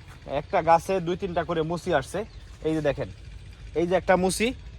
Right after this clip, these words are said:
এই যে একটা মুসি, একটা গাছে দুইটা করে মুসি আসছে। এই যে এটা ছোট গাছ, তারপরে এই যে একটা, এই যে একটা, এরকম প্রত্যেকটা গাছে হচ্ছে মুসি আসছে। আমাদের ফরিদপুরে এবছর হচ্ছে ভুট্টার বাম্পার ফলন হইতেছে,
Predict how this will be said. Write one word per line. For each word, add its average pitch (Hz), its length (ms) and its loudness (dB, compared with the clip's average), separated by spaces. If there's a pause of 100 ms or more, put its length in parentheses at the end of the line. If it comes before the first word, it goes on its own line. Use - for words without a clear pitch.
(200)
এই 170 140 0
যে 170 80 0
একটা 160 220 2
মুসি, 156 280 -4
একটা 180 240 0
গাছে 196 220 2
দুইটা 190 260 0
করে 165 160 2
মুসি 156 240 0
আসছে। 131 200 0
এই 165 80 0
যে 170 80 2
এটা 170 140 2
ছোট 202 220 4
গাছ, 147 280 8
তারপরে 170 380 6
এই 190 60 12
যে 190 100 4
একটা, 202 240 2 (360)
এই 156 140 4
যে 151 100 6
একটা, 117 240 2 (480)
এরকম 208 320 8
প্রত্যেকটা 233 480 8
গাছে 208 280 8
হচ্ছে 214 260 6
মুসি 196 360 2
আসছে। 175 280 4 (440)
আমাদের 180 300 0
ফরিদপুরে 208 520 4
এবছর 190 300 2
হচ্ছে 185 220 0
ভুট্টার 165 460 2
বাম্পার 175 400 6
ফলন 180 260 2
হইতেছে, 165 400 -2